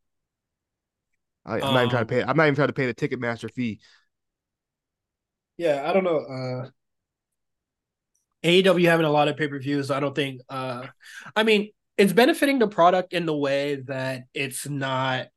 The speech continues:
Speaker 2: you know, we're not getting the long, excruciating builds,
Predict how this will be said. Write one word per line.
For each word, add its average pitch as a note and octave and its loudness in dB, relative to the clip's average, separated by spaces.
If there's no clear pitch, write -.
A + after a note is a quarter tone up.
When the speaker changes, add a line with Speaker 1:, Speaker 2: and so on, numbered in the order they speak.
Speaker 2:
you E3+ 0
know, C#3+ 2
we're D3 -2
not D#3 0
getting D3+ -2
the C#3 -4
long, C3+ -4
excruciating C3 -4
builds, B2+ -6